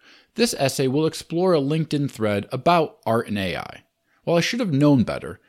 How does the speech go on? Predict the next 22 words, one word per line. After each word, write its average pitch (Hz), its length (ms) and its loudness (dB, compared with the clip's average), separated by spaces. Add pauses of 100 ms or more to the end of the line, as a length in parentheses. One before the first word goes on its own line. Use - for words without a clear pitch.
(160)
it 151 120 -6
still 190 380 -2
highlights 139 480 -2
the - 80 -10
way 117 180 0
people 143 380 -4
are 170 80 2
reacting 127 520 0
to 120 60 -4
this 117 200 -6
technology 87 720 -6 (240)
and 117 160 -2
why 135 200 0
it's - 180 -6
so 147 320 0
important 117 480 -2
to - 120 -8
understand 117 460 -2
the 110 60 -4
full 104 220 -4
context. - 680 -10 (400)
So, 131 380 0